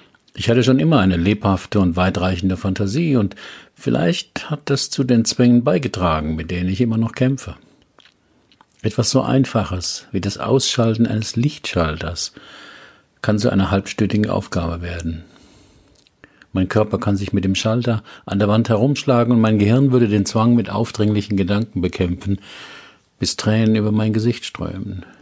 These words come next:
Gleichzeitig hämmert mein Herz wie wild und ich schwitze. Manchmal beneide ich Menschen, die eine Grippe haben oder Burnout oder das Bein gebrochen.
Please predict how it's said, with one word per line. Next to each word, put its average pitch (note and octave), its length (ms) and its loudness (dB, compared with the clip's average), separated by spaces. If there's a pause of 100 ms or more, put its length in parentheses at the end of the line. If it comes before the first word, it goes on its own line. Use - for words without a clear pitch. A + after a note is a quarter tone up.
(280)
Gleichzeitig G2+ 680 -2
hämmert A2+ 280 2
mein A2+ 100 2
Herz C3 360 -2
wie A2 120 2
wild D3 280 2
und G#2 200 -2 (320)
ich - 160 -4
schwitze. D#3 460 0 (2750)
Manchmal B2+ 520 2 (120)
beneide B2+ 440 2
ich B2+ 200 -2
Menschen, A#2+ 340 2
die A2 120 -4
eine A2+ 160 -2
Grippe A#2+ 360 0
haben E2 500 -6
oder F2+ 200 -6
Burnout G#2+ 680 -2
oder G2 140 -2
das G#2+ 180 -4
Bein D3+ 360 0
gebrochen. D#2+ 520 -4